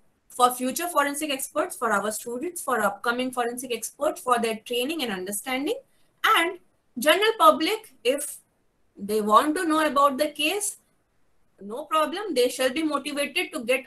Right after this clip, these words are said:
all the updates about the case they are interested in, but from the articles and papers published by forensic experts,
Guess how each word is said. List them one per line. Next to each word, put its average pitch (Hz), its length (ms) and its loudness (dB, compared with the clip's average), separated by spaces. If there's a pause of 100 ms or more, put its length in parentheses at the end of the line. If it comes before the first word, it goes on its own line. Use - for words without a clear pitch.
(140)
all 254 380 6
the 359 260 4
updates 294 480 -4
about 233 340 4
the 381 200 -8
case 311 340 -2
they 226 160 -4
are 226 160 2
interested 226 560 -6
in, 480 120 -4 (300)
but 269 280 -6 (120)
from 247 300 -2
the 254 180 -4
articles 247 680 -2
and 214 200 -4
papers 233 480 -2
published 247 560 -4
by 240 480 4
forensic 262 540 0
experts, - 720 -4